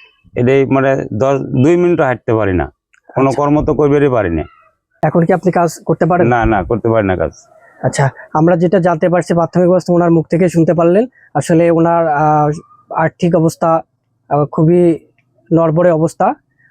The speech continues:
Speaker 2: তো ওনার পক্ষে আসলেই চিকিৎসা, উম, ব্যয় বহন করা সম্ভব না। যদি কোনো বিত্তবান ব্যক্তি বা কেউ যদি ওনাকে আরেকটু সাহায্য, সাহায্যের হাত বাড়িয়ে দেন, তাহলে উনি উপকৃত হবেন বলে আমরা বিশ্বাস করি।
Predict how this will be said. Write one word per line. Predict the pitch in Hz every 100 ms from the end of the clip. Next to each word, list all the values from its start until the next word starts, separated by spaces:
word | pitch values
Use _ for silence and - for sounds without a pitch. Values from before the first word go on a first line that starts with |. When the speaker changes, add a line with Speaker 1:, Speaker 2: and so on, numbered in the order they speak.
| _
Speaker 2:
তো | 160
ওনার | 165 175
পক্ষে | 190 175 185
আসলেই | 165 185 196 208 196
চিকিৎসা, | - 170 - 202 190 185 175 - - - - - _ _
উম, | 156 151 156 151
ব্যয় | 170
বহন | 160 165 175
করা | 175 175
সম্ভব | - 160 170
না। | 170 202 - _ _ _ - - 156 151
যদি | 196 214
কোনো | 214 220
বিত্তবান | 180 196 - 196 196
ব্যক্তি | 180 175 - 196 175
বা | 180 175
কেউ | 170 175
যদি | 165 170 180 175
ওনাকে | 170 170 - 170 156 - _ _ _
আরেকটু | 160 165 160 190
সাহায্য, | - 165 160 165 151
সাহায্যের | - 160 156 175
হাত | 151 156
বাড়িয়ে | 156 160 160
দেন, | 151 185 - _ _
তাহলে | 190 185
উনি | 180 185 185
উপকৃত | 175 175 - 160
হবেন | 160 156 170
বলে | 160 165
আমরা | 160 156 156 147
বিশ্বাস | 139 - 165 -
করি। | 156